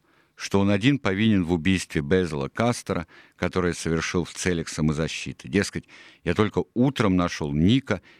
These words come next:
и, выполняя его приказ, доставил своего раненого хозяина в почтовой карете до Плимута.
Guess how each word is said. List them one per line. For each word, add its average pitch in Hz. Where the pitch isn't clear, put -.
и, 82
выполняя 98
его 85
приказ, -
доставил 120
своего 90
раненого 82
хозяина 98
в -
почтовой 80
карете 73
до 60
Плимута. 71